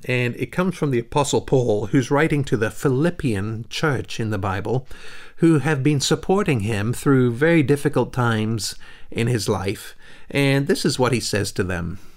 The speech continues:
Verse fourteen of Philippians chapter four. "Nevertheless,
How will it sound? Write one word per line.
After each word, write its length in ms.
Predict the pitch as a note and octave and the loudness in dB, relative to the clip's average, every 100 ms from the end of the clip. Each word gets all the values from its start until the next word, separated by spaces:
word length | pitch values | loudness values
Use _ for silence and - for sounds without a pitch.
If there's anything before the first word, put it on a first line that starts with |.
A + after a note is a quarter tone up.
| - - | -14 -12
Verse 760 | - A2+ A#2 A#2+ - - - - - - | -8 -2 2 2 0 -6 -6 -10 -16 -18
fourteen 720 | - A2 G#2+ - A#2+ A2+ G2 | -2 0 0 0 0 0 -2
of 320 | - G#2 G2 | -2 -2 -2
Philippians 640 | - A2 G2+ - G#2 G2 | -2 -2 -2 -4 -4 -4
chapter 320 | - G2+ - | -4 -4 -4
four. 420 | - - G#2 F#2+ F#2+ - - | -6 -2 0 -2 -8 -12 -10
"Nevertheless, 840 | - E3+ E3 A#2 F#2 G2 - - - | -2 0 2 0 0 -2 -6 -8 -8